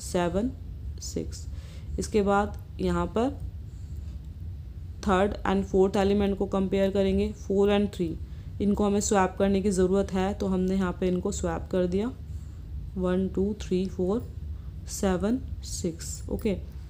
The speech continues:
अब किस किस को compare करेंगे, फ़ोर and सेवन को, फ़ोर and सेवन को क्या swap करने की ज़रूरत है, नहीं है, तो हम इनको as it is लिख देंगे, फ़ोर, सेवन, सिक्स, वन,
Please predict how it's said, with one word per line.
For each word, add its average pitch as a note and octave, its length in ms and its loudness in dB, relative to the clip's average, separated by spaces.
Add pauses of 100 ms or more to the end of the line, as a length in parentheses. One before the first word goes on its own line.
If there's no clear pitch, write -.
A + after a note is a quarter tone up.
(160)
अब F#3 140 -2
किस G3+ 140 0
किस G#3 160 0
को G#3+ 120 2
compare G#3 440 2
करेंगे, G#3+ 400 2 (560)
फ़ोर G#3 400 8
and G3 260 2
सेवन F3 460 2
को, D#3+ 200 -4 (640)
फ़ोर G3+ 320 4
and G#3 100 2
सेवन F3 320 0
को E3 120 -2
क्या G3 200 2
swap F#3+ 360 0
करने G3+ 220 2
की G#3+ 80 4
ज़रूरत G#3 360 2
है, A3+ 220 -2
नहीं G3 240 4
है, A3+ 100 2
तो A3 140 -4
हम F#3+ 180 2
इनको G#3 380 2 (560)
as F3 180 4
it F3 140 2
is C4 240 4
लिख F#3 140 0
देंगे, D#3+ 320 -2
फ़ोर, F#3 460 0 (960)
सेवन, F#3+ 520 0 (520)
सिक्स, - 580 -4 (420)
वन, F3 360 2